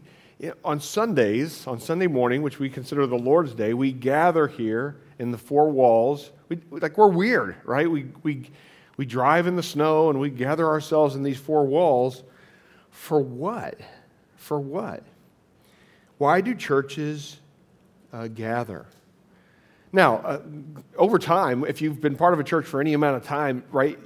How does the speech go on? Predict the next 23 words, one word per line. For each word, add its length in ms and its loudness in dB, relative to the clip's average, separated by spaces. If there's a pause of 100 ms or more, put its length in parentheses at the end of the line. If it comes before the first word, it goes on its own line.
(380)
it 400 -6
breeds 680 0
familiarity, 1080 0 (320)
right? 260 -8 (480)
Like, 160 -2 (180)
I 120 -2
come 180 -2
to 80 0
church 300 -2
and 80 -2
I 60 2
expect 360 0
to 60 -12
see 180 -2
Ray 220 2
Jacobs, 640 -6
and 120 -12
I 100 -4
expect 420 -4
to 40 -20
see 180 -6
Jim 260 -2
Taynor, 420 -8